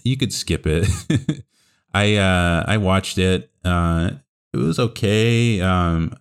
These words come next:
I don't think she was r-, right for the role, the role of Lucille Ball. I felt like it would have been better if it was, like, an unknown actress, 'cause I just, all I saw was Nicole Kidman. A lot of people said she, you know, she did a great job, and it wasn't, it wasn't terrible. But, uh, I felt like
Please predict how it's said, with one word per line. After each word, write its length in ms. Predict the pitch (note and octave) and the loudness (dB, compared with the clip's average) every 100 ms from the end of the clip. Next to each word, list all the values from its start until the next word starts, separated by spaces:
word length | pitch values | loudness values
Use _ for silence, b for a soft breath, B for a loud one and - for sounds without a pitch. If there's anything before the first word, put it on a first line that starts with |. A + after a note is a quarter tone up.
| _ - - | _ -20 -10
I 100 | - | -4
don't 260 | F#2+ A2+ G2 | 0 0 0
think 260 | G2 F2+ - | -2 -2 -4
she 120 | E2+ | -2
was 240 | E2+ - | -2 -4
r-, 100 | - - | -8 -4
right 320 | F2 E2+ F2 | -2 -2 -2
for 160 | - F#2 | -2 -2
the 80 | |
role, 400 | F2 F2+ F#2+ F2 - | 0 2 2 0 -2
the 120 | E2+ | 0
role 340 | F#2 F#2 G2 | 2 2 2
of 200 | E2+ D2+ | 0 0
Lucille 360 | F2 - F#2 F2+ | -2 0 0 0
Ball. 420 | F2 F2 F2+ - b b _ | 0 0 0 -4 b b _
I 20 | |
felt 140 | - G#2+ | -2 0
like 180 | F#2 - _ _ _ _ | -2 -8 _ _ _ _
it 40 | C3 | -2
would 100 | E3 | 0
have 60 | |
been 120 | C#3+ | 0
better 180 | G#2+ G2+ | 2 0
if 80 | F#2 | 0
it 40 | |
was, 80 | F#2 | 0
like, 120 | E2+ | 0
an 80 | F2+ | 0
unknown 440 | D#2+ F2 D#2+ D#2+ D#2 | 0 0 2 2 0
actress, 420 | D2 - C#2+ C#2 | -2 -2 -6 -4
'cause 160 | E2 | -2
I 80 | F#2+ | -2
just, 320 | F#2+ F#2+ - - | -2 -4 -10 -4
all 120 | F#2 | -2
I 60 | G2 | 0
saw 180 | G2 | 0
was 140 | F2 D#2 | -2 0
Nicole 280 | D#2 E2 D2 | -2 -4 -4
Kidman. 380 | D#2+ D#2 E2 | -4 -2 0
A 40 | G#2+ | 0
lot 80 | B2 | 0
of 60 | |
people 180 | A2+ G2 | 0 -2
said 260 | - F2 - - | -2 -4 -4 -14
she, 140 | - D2+ | -8 -2
you 40 | |
know, 60 | E2 | -2
she 160 | - E2 | -2 -2
did 140 | E2 | -2
a 40 | D2+ | -2
great 220 | F#2+ A2 | -2 -2
job, 280 | A#2 A#2 B2 | 0 0 2
and 140 | D#3 | 2
it 80 | F#3+ | 0
wasn't, 280 | F3 B2+ - _ _ _ _ - | 0 -2 -4 _ _ _ _ -4
it 40 | |
wasn't 220 | A2 G2 | -2 -2
terrible. 500 | - F2 D#2+ F2 F#2 _ _ _ _ _ _ _ | -2 0 0 0 -2 _ _ _ _ _ _ _
But, 180 | E2+ E2+ | -2 2
uh, 180 | E2+ E2 | 2 0
I 40 | |
felt 200 | F#2 G#2 | 0 0
like 220 | F2 E2+ | 0 -2